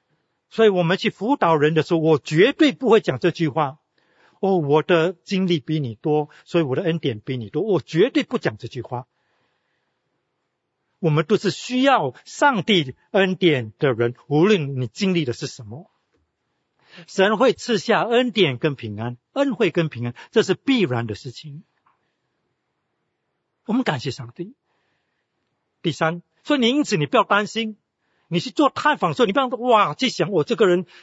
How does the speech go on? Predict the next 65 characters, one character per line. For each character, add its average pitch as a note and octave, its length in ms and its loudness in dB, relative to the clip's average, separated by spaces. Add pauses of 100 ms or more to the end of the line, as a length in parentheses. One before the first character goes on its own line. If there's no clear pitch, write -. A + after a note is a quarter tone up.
家， G3 360 0
要 G3 220 0
在 G#3+ 140 0
里 D3+ 160 -2
面 G3+ 160 -2
对 G3+ 100 0
很 D3+ 100 -2
多 G3+ 140 2
困 G3 240 -2
难， C#3+ 180 -2 (200)
我 D#3+ 100 2
没 D#3+ 160 0
有 G3 100 0
面 F#3 220 -2
对 F3+ 80 -8
这 G3 80 -2
样 D#3+ 60 -6
多 F3 120 -6
困 F#3+ 200 -6
难， C3+ 180 -4 (120)
我 F3+ 60 -4
不 G#3 100 -4
懂 D#3 60 -2
怎 C#3+ 120 -2
么 C#3+ 60 -4
去 F#3 100 -6
安 D3 160 -6
慰 C#3+ 120 -2
他。 B2+ 160 -10 (140)
你 F3+ 140 0
不 D#4 240 2
用 B3 200 2
去 G#3 200 -4
想 C3+ 260 -12
尽 G3+ 200 -8
办 G3 180 0
法， - 240 -4 (160)
绞 D3+ 240 2
尽 A#3 180 -4
脑 D3 140 0
汁 G#3+ 100 -6
说 G#3+ 140 0
我 D3+ 140 0
一 - 20 0
定 A3+ 100 -8
要 G#3+ 80 0
有 D#3 60 0
一 - 20 -4
些 D#3+ 100 -2
经 F3 220 -6
历 E3+ 100 -4
来 B2+ 140 -6
告 C#3+ 160 -4
诉 B2 160 -8
他， A#2+ 200 -10 (200)
绝 F3+ 240 2
对 C4+ 160 -2
不 C#3 180 -10
需 B2 220 -10
要。 A#2 260 -10 (1120)
你 D3+ 140 -4
只 D3+ 140 -6
要 D#3 120 0
祷 A2+ 240 -6
告， G3 400 -4